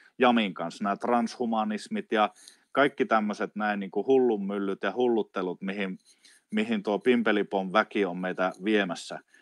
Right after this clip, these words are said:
Ja meidän pitää, pitää viisastuttaa itsemme ja,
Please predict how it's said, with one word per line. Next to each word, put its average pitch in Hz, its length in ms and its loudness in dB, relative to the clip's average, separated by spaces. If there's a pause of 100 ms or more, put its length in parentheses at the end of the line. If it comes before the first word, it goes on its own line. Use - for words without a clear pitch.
(200)
Ja 107 60 -6
meidän 110 200 2
pitää, 110 380 4 (280)
pitää 123 520 6 (520)
viisastuttaa 127 920 0 (520)
itsemme 85 500 -8 (560)
ja, 95 240 2